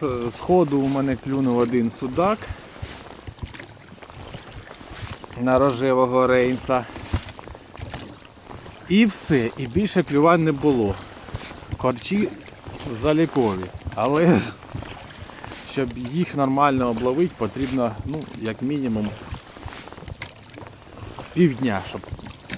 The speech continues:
поставити, правильно виставитись на лодці,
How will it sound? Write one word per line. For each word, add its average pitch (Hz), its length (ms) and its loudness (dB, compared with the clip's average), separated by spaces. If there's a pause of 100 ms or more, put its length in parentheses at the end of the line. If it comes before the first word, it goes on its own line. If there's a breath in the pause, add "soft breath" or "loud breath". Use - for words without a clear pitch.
(560)
поставити, 143 840 2 (100)
правильно 147 460 6
виставитись 143 800 0
на 127 200 -2
лодці, 123 580 -4